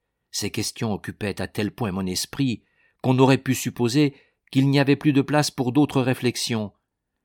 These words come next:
Même lorsque je pensais à Estelle et à la manière dont nous nous étions quittés ce jour-là pour toujours,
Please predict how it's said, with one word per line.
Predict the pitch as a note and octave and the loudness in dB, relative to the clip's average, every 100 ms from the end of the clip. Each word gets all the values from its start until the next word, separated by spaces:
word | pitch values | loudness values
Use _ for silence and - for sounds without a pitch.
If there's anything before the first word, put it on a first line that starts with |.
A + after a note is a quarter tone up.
| _ _ | _ _
Même | - D3+ C3+ G#2 G2 - _ _ | -4 -2 0 -2 -6 -10 _ _
lorsque | - - - G#2+ | -6 -4 -4 -4
je | |
pensais | G#2+ A#2+ A2+ B2+ A2 | -4 -4 -4 -4 -2
à | G#2+ | -2
Estelle | G#2+ - B2 A#2 G2+ F#2 - _ _ _ - | -4 -4 -2 -2 -2 -6 -12 _ _ _ -10
et | G2 G2 F#2+ - | -6 -4 -4 -4
à | G#2 | -2
la | G#2+ | -2
manière | A2+ B2 C3 A#2+ F#2+ E2+ E2+ | 0 -2 0 -2 -4 -8 -12
dont | G2 F#2+ | -8 -6
nous | G2+ | -4
nous | G#2+ G#2+ | -2 -2
étions | A2 - A2 | -2 -2 -4
quittés | - B2+ B2 | -4 0 0
ce | - | 0
jour-là | G#2+ A#2 A#2 A#2 G2+ E2+ | -2 -2 0 -2 -2 -8
pour | - - | -12 -8
toujours, | - A#2 D#3 D#3 B2 - | -4 0 2 2 0 -4